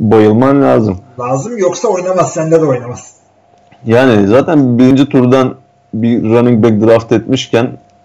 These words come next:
Speaker 1: başka bir running back için takasa gireceğini hiç düşünmüyorum Raiders'ın. Ee,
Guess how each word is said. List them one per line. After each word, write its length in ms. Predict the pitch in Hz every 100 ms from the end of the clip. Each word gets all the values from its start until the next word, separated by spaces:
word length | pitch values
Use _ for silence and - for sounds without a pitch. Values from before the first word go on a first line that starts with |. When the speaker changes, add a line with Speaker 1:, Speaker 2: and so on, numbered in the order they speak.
| _
Speaker 1:
başka 340 | 104 101 143 127
bir 60 |
running 240 | 120 117 117
back 100 | 110
için 300 | - 117 - -
takasa 360 | 107 113 113
gireceğini 460 | 113 113 110 110 120
hiç 140 | 120 -
düşünmüyorum 560 | - 113 101 90 87
Raiders'ın. 480 | 87 90 87 - 139 - - - - - - _ _ -
Ee, 340 | 104 107 104